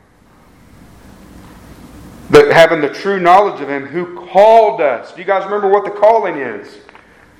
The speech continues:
That's when God's elect at a given certain point in time,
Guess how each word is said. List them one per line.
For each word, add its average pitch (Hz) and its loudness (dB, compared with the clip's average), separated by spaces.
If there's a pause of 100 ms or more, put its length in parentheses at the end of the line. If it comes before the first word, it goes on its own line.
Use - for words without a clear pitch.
(100)
That's 180 0
when 170 -4
God's 202 2
elect 202 -2
at 165 0
a 147 -6
given 202 0
certain 214 0
point 226 0
in 185 -12
time, 185 -2